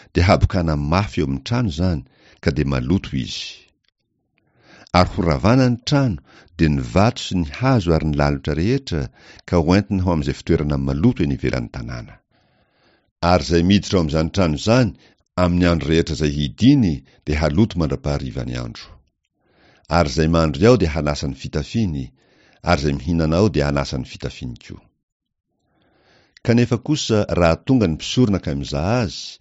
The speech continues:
ary hitany fa tsy nanitatra teo amin'ny trano ny aretina, rehefa voalalitra ny trano, dia hataon'ny mpisorona hoe, "Madio ny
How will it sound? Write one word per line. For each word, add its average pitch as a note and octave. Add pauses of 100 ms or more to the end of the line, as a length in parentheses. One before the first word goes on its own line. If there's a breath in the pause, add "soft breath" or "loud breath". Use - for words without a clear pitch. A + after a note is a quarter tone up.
(440 soft breath)
ary D#2
hitany G#2+
fa F2
tsy -
nanitatra E2
teo E2
amin'ny D2
trano B2
ny F2
aretina, D#2+ (360 soft breath)
rehefa D2
voalalitra F#2+
ny F2
trano, C3 (320 soft breath)
dia D#2+
hataon'ny F2
mpisorona D#2+
hoe, G2+
"Madio D2
ny A2+